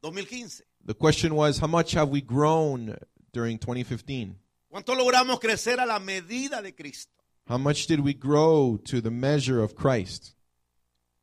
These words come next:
Speaker 1: Pero hoy al empezar este nuevo año,
Speaker 2: But today, as we start a new year,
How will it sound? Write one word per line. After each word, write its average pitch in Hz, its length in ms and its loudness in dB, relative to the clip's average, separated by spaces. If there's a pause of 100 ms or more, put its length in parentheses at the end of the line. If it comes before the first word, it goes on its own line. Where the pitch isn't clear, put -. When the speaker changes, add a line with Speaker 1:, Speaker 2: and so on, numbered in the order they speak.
(640)
Speaker 1:
Pero 196 160 -4
hoy 247 140 2
al 262 140 -2
empezar 226 400 0
este 240 200 -2
nuevo 226 300 -6
año, 139 400 -8 (260)
Speaker 2:
But 110 220 -6
today, 143 340 2
as 143 160 2
we 120 80 -2
start 135 360 0
a 120 80 0
new 127 180 -6
year, 117 380 -4